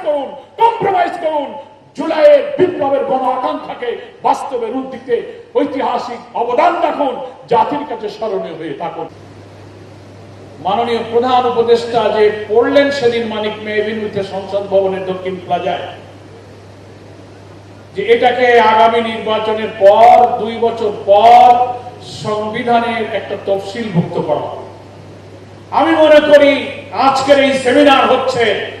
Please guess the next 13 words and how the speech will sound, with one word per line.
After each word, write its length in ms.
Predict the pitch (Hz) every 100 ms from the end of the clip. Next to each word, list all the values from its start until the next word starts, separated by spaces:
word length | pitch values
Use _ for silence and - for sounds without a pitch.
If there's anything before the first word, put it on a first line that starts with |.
| - -
প্রধান 440 | 285 294 285 285
উপদেষ্টার 1040 | 269 285 277 269 277 277 262 262 262 - - - 208
এই 420 | 247 269 254 -
জুলাই 340 | 269 285 269 277 - -
ঘোষণার 460 | 294 285 - 254
এই 120 | 254 254
কথা 360 | 247 247 240 -
তীব্র 320 | 415 392 - -
প্রতিবাদ। 400 | 220 185 - - - - - - - 139 - - - - - - -
জনগণ 460 | 285 302 294 285 269
এটা 160 | 277
মানে 280 | 254 269 294
নাই। 200 | 294 277